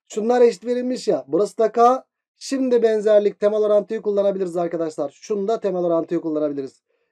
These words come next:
X bölü tamamı, X bölü tamamı X iki ve altının toplamı X artı sekiz eşittir K bölü üç K olacaktır sevgili gençler.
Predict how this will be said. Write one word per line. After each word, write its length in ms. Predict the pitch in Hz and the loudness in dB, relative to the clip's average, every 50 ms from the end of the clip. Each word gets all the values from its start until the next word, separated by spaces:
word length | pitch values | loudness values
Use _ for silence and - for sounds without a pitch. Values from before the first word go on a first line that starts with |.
| _ _ | _ _
X 320 | 196 208 233 - - - | -8 -6 -6 -8 -10 -6
bölü 500 | 196 214 220 220 220 233 233 247 254 254 254 | -2 0 0 4 8 8 10 10 8 6 6
tamamı, 680 | 226 214 214 214 208 202 190 185 185 190 208 233 233 - _ _ _ _ _ _ - | 4 6 8 8 8 8 8 8 8 6 6 6 2 -2 _ _ _ _ _ _ -8
X 240 | 202 226 208 - - | -8 -6 -6 -8 -2
bölü 520 | 196 214 208 208 214 220 233 247 254 254 - | 0 2 4 4 6 8 8 8 6 6 4
tamamı 520 | 214 208 208 214 202 202 202 214 233 247 - - - | 2 2 4 6 6 6 6 4 2 0 -2 -6 -8
X 300 | 226 233 202 - - - - _ _ _ | -8 -6 -6 -8 -12 -20 -20 _ _ _
iki 260 | - 180 - - 247 | -14 -12 -10 -8 -2
ve 200 | 240 247 247 247 | 0 2 2 2
altının 380 | - 190 190 202 196 - 220 220 | 2 2 2 4 2 2 -2 0
toplamı 440 | 185 214 208 - 196 185 175 156 151 - _ | 0 0 0 2 0 2 2 0 -2 -4 _
X 240 | 196 196 - - 208 | -14 -14 -4 0 2
artı 280 | 196 190 185 185 _ | 2 2 2 0 _
sekiz 420 | - 190 170 - 226 240 190 - _ | -6 -6 -6 -4 -6 -8 -8 -8 _
eşittir 480 | - 180 180 220 190 - 226 240 254 - - _ _ _ _ _ _ - | -6 -6 -6 -6 -6 -2 0 0 0 0 -6 _ _ _ _ _ _ -2
K 300 | - 214 226 240 233 202 | 2 4 6 6 6 4
bölü 140 | 208 233 | 2 2
üç 240 | 254 240 226 - - | 0 -4 -8 -8 -2
K 180 | - 202 208 196 | 4 4 6 6
olacaktır 520 | 196 196 196 185 185 202 196 - - 240 | 6 4 2 2 2 0 0 0 -2 -6
sevgili 400 | 226 - 214 196 190 180 208 220 | -4 0 0 0 0 -2 -4 0
gençler. 460 | 208 196 190 180 - 208 185 165 - | 0 0 0 2 4 4 4 4 0